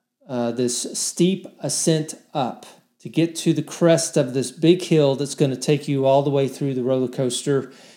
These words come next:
the ride of your life, so to speak. But in order to get on to the ride of your life, you have to go up this ascent.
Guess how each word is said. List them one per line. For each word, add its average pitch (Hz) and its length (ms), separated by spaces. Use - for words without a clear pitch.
the - 80
ride 147 460
of 143 100
your 151 160
life, 131 240
so - 180
to 120 100
speak. - 540
But 143 140
in 156 160
order 208 240
to 175 100
get 196 220
on 190 340
to 185 160
the 170 80
ride 165 260
of 135 100
your 143 120
life, 135 500
you 147 140
have 151 240
to 170 80
go 143 220
up 135 180
this 127 200
ascent. 156 680